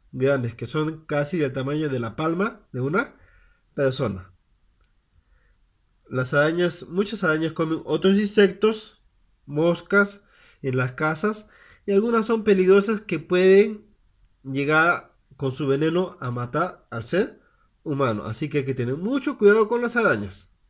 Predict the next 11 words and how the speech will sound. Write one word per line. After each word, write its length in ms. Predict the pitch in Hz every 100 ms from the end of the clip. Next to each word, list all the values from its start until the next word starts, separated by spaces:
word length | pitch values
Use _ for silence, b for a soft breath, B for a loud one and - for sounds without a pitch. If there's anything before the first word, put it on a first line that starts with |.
| _ _ _ _ -
Y 160 | 131
es 100 | 147
más, 260 | 151 139 104 - b b b b
hay 240 | 147 156 156
que 380 | 139 123 - _
ser 180 | - 151
muy 220 | 160 180
limpios 480 | 185 208 185 180 151
en 80 | 165
las 140 | 147
casas, 420 | 151 214 127 -